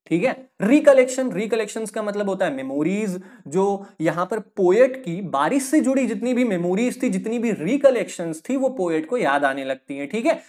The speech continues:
रिकलेक्शन का मतलब ऐसा कलेक्शन जो दोबारा याद आ जाए, मतलब मेमोरीज हमारी, ठीक है? वुफ, वुफ का मतलब क्या होता है? वैसे तो वुफ का मतलब होता है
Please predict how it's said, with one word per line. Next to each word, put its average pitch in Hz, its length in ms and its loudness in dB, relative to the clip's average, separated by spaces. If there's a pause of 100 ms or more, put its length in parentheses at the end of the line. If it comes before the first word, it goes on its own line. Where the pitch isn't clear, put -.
(140)
रिकलेक्शन 320 540 4
का 349 80 2
मतलब 330 400 0
ऐसा 233 300 0
कलेक्शन 262 520 -2
जो 277 120 2
दोबारा 196 360 2
याद 185 320 2
आ 139 100 2
जाए, 127 240 -4 (280)
मतलब 190 340 -2
मेमोरीज 170 880 -4
हमारी, 127 360 -10 (100)
ठीक 190 160 -2
है? 330 140 4 (300)
वुफ, 220 320 8 (340)
वुफ 262 220 2
का 285 140 2
मतलब 254 260 0
क्या 247 180 -4
होता 202 240 0
है? 240 80 4
वैसे 233 340 4
तो 302 140 2
वुफ 240 300 0
का 262 80 4
मतलब 233 300 -4
होता 170 200 -2
है 226 140 -2